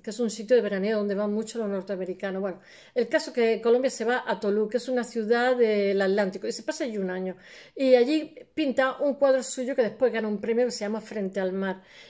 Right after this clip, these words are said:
Y, y entonces con él concurre al Salón Nacional de Artistas y le dan el segundo premio, que estaba bien pagado. Y con ese dinero se viene a Europa, eh, se paga un pasaje que era el de los, un barco que salía,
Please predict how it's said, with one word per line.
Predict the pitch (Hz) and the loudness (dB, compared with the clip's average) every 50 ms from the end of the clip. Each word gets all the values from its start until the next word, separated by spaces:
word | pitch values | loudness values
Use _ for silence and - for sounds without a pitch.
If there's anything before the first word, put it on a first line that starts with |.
| - _ | -16 _
Y, | - 262 247 240 226 220 214 214 208 208 208 202 202 220 220 214 | 0 4 6 6 6 6 4 2 2 2 2 2 2 0 0 2
y | 277 240 | 2 2
entonces | 220 208 277 240 - 277 262 | 2 2 -2 -4 -6 -8 -6
con | - 247 240 | -2 0 2
él | 269 311 311 302 - - - - - _ | 2 2 2 -2 -6 -16 -20 -20 -14 _
concurre | - 247 220 - - 262 254 269 | 0 0 0 2 2 0 2 2
al | 277 247 | 0 0
Salón | 262 - 233 220 233 233 | 0 0 0 2 4 4
Nacional | 254 214 - - 226 220 233 247 233 220 | 2 2 0 -2 -2 0 2 2 4 4
de | 240 | 2
Artistas | 233 - - - 294 240 - - - 311 294 - | 0 0 -2 -2 -4 -4 -2 2 4 4 4 4
y | 262 | 6
le | 233 233 | 4 4
dan | 226 247 247 262 | 6 6 4 4
el | 247 240 233 220 | 6 4 4 4
segundo | - - 220 214 226 226 214 208 | 0 -4 -2 0 2 2 2 2
premio, | 214 311 381 392 302 233 202 190 190 - - - - - _ _ | 2 2 2 2 2 2 2 0 -2 -6 -16 -20 -20 -20 _ _
que | - 226 | -6 -4
estaba | - - 247 233 240 240 | -2 0 2 4 6 6
bien | 240 240 226 202 | 6 6 6 6
pagado. | 220 226 220 254 302 311 254 208 - - - - - - | 2 2 4 4 6 6 6 4 2 -2 -14 -18 -12 -4
Y | 302 302 - | -4 -2 4
con | - 269 285 | 4 4 4
ese | 302 294 - 330 | 4 0 -2 -4
dinero | 311 302 294 294 277 294 311 339 | -4 0 2 2 6 6 4 4
se | 320 - - 240 | 2 0 -2 0
viene | 214 240 240 233 240 240 233 233 | 4 4 4 4 4 4 4 4
a | 220 | 6
Europa, | 220 226 233 247 247 247 - 285 320 320 - - - - - _ - | 6 8 10 8 8 8 4 2 2 2 -2 -14 -20 -20 -18 _ 4
eh, | 269 262 240 233 226 226 220 220 214 214 214 214 208 208 202 202 208 208 202 - - - - | 6 8 8 8 8 6 6 4 4 4 4 4 4 4 4 2 2 0 -4 -10 -12 -12 -12
se | - - 220 | -8 -8 -2
paga | - 247 240 277 | -2 0 2 2
un | 277 208 | 0 0
pasaje | - - - - 240 202 - - - 208 208 208 - - - _ _ - | 0 -2 -2 0 -2 -4 -4 -2 -4 -4 -4 -4 -10 -20 -20 _ _ 2
que | - 247 | 4 6
era | 240 262 262 247 | 6 8 6 6
el | 240 233 220 | 6 4 4
de | 208 220 220 | 4 2 4
los, | 220 214 214 208 208 208 208 208 208 | 6 6 6 8 8 8 6 4 2
un | 214 233 240 202 202 240 269 285 269 | -2 -4 -4 -2 2 2 2 2 6
barco | 277 311 311 311 - 254 | 6 4 4 4 -2 -10
que | - 220 | -10 -10
salía, | - - 233 226 254 262 254 254 233 | -6 -4 -2 0 4 4 4 4 2